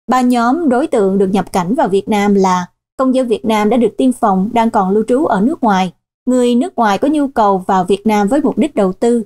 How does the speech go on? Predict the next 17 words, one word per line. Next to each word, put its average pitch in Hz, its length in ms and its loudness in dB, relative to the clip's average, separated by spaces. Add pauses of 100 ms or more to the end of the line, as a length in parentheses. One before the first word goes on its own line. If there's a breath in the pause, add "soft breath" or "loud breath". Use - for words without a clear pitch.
(140)
kinh 233 220 2
doanh 233 220 2 (500)
và 208 220 0
khách 320 240 -4
du 277 100 0
lịch 214 220 0
quốc 311 200 -6
tế 262 340 0
sẽ - 160 -4
đủ 202 220 2
điều 226 220 2
kiện 190 240 0
sử - 160 -2
dụng 208 240 0
hộ 196 140 0
chiếu 233 240 0
vaccine. 277 440 -2